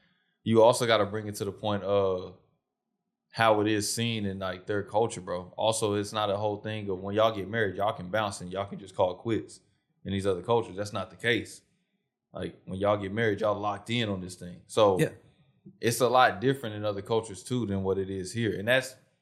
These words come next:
Speaker 1: you know, that also, we
Speaker 2: But
Speaker 1: already
Speaker 2: that comes,
Speaker 1: talked,
Speaker 2: that, that
Speaker 1: we
Speaker 2: comes
Speaker 1: talked
Speaker 2: in
Speaker 1: about the power
Speaker 2: religion.
Speaker 1: of choice, um, on the last one, but, like,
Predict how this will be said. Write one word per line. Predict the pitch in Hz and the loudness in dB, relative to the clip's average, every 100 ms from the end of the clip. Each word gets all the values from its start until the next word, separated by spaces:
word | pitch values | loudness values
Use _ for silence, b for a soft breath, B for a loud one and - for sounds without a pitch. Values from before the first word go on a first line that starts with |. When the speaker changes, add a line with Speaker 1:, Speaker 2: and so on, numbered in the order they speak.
| _ | _
Speaker 1:
you | - | 0
know, | 156 | 6
that | 139 | 6
also, | 139 135 135 | 8 4 2
we | 135 | 4
Speaker 2:
But | 147 | 8
Speaker 1:
already | 139 | 8
Speaker 2:
that | 160 | 6
comes, | 117 110 | 2 2
Speaker 1:
talked, | |
Speaker 2:
that, | 120 - - - | -2 -4 -14 -2
that | 139 | 4
Speaker 1:
we | 160 | 6
Speaker 2:
comes | |
Speaker 1:
talked | 160 127 | 6 6
Speaker 2:
in | |
Speaker 1:
about | 117 98 | 6 6
the | |
power | 98 120 | 6 6
Speaker 2:
religion. | 107 | 4
Speaker 1:
of | 104 | 2
choice, | 123 117 110 | 0 0 -2
um, | - 104 98 92 - - | -4 -4 -4 -6 -12 -18
on | 95 | -16
the | 92 | -4
last | 95 113 107 101 | 2 4 2 -2
one, | 92 | 0
but, | 104 | 2
like, | 98 98 90 | 2 0 -2